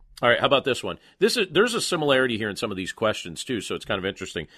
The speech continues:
but I'm just gonna ask them all. I'm asking everyone that came to us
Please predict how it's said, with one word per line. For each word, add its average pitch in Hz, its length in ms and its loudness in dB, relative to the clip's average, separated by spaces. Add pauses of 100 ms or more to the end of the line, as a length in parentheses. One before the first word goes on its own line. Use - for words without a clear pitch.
but 113 80 2
I'm 123 80 -2
just 117 120 -6
gonna 127 180 -4
ask 104 260 0
them 95 140 -6
all. 87 120 -4
I'm 82 80 -6
asking 95 340 -6
everyone 113 440 -2
that 87 120 -8
came 90 240 -6
to 73 160 -6
us - 160 -10